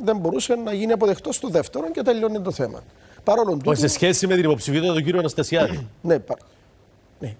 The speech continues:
Speaker 1: καταβούληση μεταξύ Λιλίκ και Αναστασιάδη
Speaker 2: Μάλιστα.
Speaker 1: ήταν η
Speaker 2: Και προχωρείτε και
Speaker 1: Α,
Speaker 2: λαμβάνετε
Speaker 1: άρα
Speaker 2: αυτή την απόφαση τώρα για
Speaker 1: Ένα,
Speaker 2: στήριξη
Speaker 1: ένα,
Speaker 2: του
Speaker 1: ένα λεπτό,
Speaker 2: Αναστασιάδη.
Speaker 1: διότι
Speaker 2: Ναι.
Speaker 1: δεν καταλαβαίνω το ερώτημα.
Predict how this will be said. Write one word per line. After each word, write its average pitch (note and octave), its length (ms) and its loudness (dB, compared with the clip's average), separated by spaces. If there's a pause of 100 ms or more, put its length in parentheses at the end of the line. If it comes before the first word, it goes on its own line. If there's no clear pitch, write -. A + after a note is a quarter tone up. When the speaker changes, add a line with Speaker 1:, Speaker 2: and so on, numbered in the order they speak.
Speaker 1:
καταβούληση D3+ 440 -4
μεταξύ D#3+ 340 -2
Λιλίκ F3+ 260 -2
και - 60 -4
Αναστασιάδη G#3 520 0
Speaker 2:
Μάλιστα. G#2+ 260 -2
Speaker 1:
ήταν G#2 120 -14 (180)
η - 80 -18 (520)
Speaker 2:
Και B2 120 0
προχωρείτε D3 640 0
και - 160 -2
Speaker 1:
Α, E3+ 100 4
Speaker 2:
λαμβάνετε F#3+ 320 0
Speaker 1:
άρα G#3+ 100 2
Speaker 2:
αυτή F#3 120 -8
την F3 100 -6
απόφαση D#3 440 -4
τώρα G3+ 260 -4
για F#3 180 -4
Speaker 1:
Ένα, F3 100 0
Speaker 2:
στήριξη F3+ 420 0
Speaker 1:
ένα, F#3+ 80 0
Speaker 2:
του G3 80 2
Speaker 1:
ένα G#3 60 2
λεπτό, F3+ 180 -4
Speaker 2:
Αναστασιάδη. E3 220 0
Speaker 1:
διότι G3+ 180 -6
Speaker 2:
Ναι. - 60 -2
Speaker 1:
δεν F#3+ 100 -2
καταλαβαίνω G3 420 0
το G3 100 -2
ερώτημα. C3 360 0